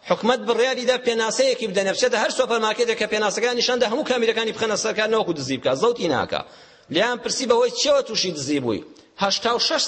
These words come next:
ساڵ پیرێژنێکە حرمەتم بۆ ئافرەتە بەتەمەنەکان. وتی، «سەرەتا لەوەوە دەچوومە هەر شوێنێک دەستم بە گوڵە بە ڕۆژ شتیوا دەکرد لە چەرەسات و شتیوادا.»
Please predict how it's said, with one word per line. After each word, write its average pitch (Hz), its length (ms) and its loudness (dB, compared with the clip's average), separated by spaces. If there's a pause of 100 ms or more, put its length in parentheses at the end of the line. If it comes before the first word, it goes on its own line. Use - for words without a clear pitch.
ساڵ 247 220 2
پیرێژنێکە 214 540 0
حرمەتم 180 320 -2
بۆ 170 80 0
ئافرەتە 156 340 -4
بەتەمەنەکان. 123 600 -2 (500)
وتی، 190 280 -2 (140)
«سەرەتا 180 480 0 (560)
لەوەوە 180 400 4
دەچوومە 170 360 -2
هەر 220 160 0
شوێنێک 170 360 0
دەستم 175 280 -2
بە 156 100 2
گوڵە 151 160 2
بە 151 100 0
ڕۆژ 147 160 2
شتیوا 156 200 0
دەکرد 117 320 0
لە 113 80 -2
چەرەسات 110 380 0
و - 80 -8
شتیوادا.» 82 400 -2